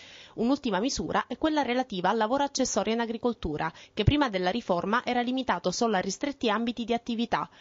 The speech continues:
Oggi potranno accedervi anche i lavoratori pensionati, i giovani al di sotto dei venticinque anni, le casalinghe e i lavoratori con contratto a tempo parziale.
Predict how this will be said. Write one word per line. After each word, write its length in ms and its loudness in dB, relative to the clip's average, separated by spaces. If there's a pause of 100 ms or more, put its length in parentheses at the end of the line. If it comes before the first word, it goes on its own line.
(180)
Oggi 340 0
potranno 400 0
accedervi 480 0
anche 240 0
i 20 4
lavoratori 480 0
pensionati, 760 -2
i 60 -2
giovani 360 0
al 80 -2
di 100 -4
sotto 280 0
dei 100 -2
venticinque 580 -2
anni, 320 -2
le 140 0
casalinghe 600 0
e 100 0
i 40 2
lavoratori 520 0
con 180 -2
contratto 440 -2
a 40 2
tempo 300 0
parziale. 640 -2